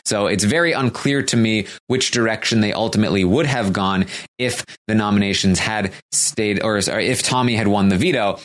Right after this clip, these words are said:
Luckily, uh, Tommy did not win the veto. Uh, after Cliff and Tommy go up on the block, and that's not an inconsequential decision either.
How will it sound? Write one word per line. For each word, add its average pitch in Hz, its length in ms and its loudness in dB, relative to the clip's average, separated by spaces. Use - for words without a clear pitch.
Luckily, 98 460 0
uh, 90 260 -4
Tommy 87 280 -2
did 87 120 2
not 113 240 0
win 90 120 2
the 82 80 2
veto. 82 320 0
Uh, 82 140 -6
after 101 580 -4
Cliff 127 260 -4
and 110 100 2
Tommy 120 300 0
go 104 160 2
up 98 140 -2
on 101 100 2
the 90 60 0
block, 113 340 -2
and 110 120 2
that's 143 280 -2
not 131 220 0
an 117 80 0
inconsequential 98 720 0
decision 85 440 0
either. 92 380 -2